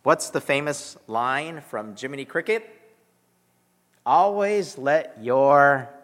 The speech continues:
conscience be your guide," right? Always let your conscience be your guide. Now, devoid of religion, uh, that can work out sometimes and not so well other times, right?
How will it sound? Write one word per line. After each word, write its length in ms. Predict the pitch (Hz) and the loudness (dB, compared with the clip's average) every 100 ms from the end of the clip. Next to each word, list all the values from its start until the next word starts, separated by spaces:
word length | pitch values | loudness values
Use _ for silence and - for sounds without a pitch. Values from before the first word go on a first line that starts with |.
| _ _ _ _ _ _ _ _ - | _ _ _ _ _ _ _ _ -12
conscience 840 | - 185 208 208 - 180 185 - | 0 6 6 4 -2 -2 -2 -6
be 260 | - 123 120 | -12 -6 -4
your 220 | 113 110 | -2 -2
guide," 600 | 98 87 82 - - - - | 0 -2 -2 -6 -16 -16 -6
right? 320 | 110 185 180 - - | -4 -4 -10 -14 -4
Always 380 | 160 180 190 156 | -2 0 0 -2
let 100 | 143 | -4
your 140 | 127 | -6
conscience 640 | - - 107 110 107 - - | -10 -10 -10 -10 -20 -20 -20
be 160 | - | -20
your 140 | 92 92 | -18 -16
guide. 400 | 85 67 71 - _ _ _ _ _ _ _ _ _ - | -14 -14 -16 -20 _ _ _ _ _ _ _ _ _ -4
Now, 220 | 147 139 | 0 0
devoid 720 | 120 143 160 247 262 240 - | 0 -2 2 4 6 4 0
of 480 | - 151 143 127 135 | 0 2 2 0 -2
religion, 840 | 147 269 - 165 127 127 208 208 - _ _ _ _ | 2 2 2 0 0 0 -6 -12 -16 _ _ _ _
uh, 460 | 147 160 165 160 180 | -6 -2 -2 -2 -2
that 200 | 247 262 | -4 -6
can 160 | 254 226 | -6 -2
work 240 | 202 202 | -2 0
out 380 | 170 180 175 - | 0 0 -4 -14
sometimes 760 | - 147 147 131 139 175 170 - | -12 -12 -10 -10 -10 -12 -16 -18
and 220 | 120 113 | -16 -8
not 260 | 127 143 - | -6 -6 -8
so 200 | - 127 | -10 -8
well 420 | 120 117 117 110 | -4 -2 -2 -6
other 300 | 98 92 90 | -10 -10 -10
times, 500 | - - - - - | -14 -18 -20 -20 -8
right? 320 | 95 117 180 | 0 2 0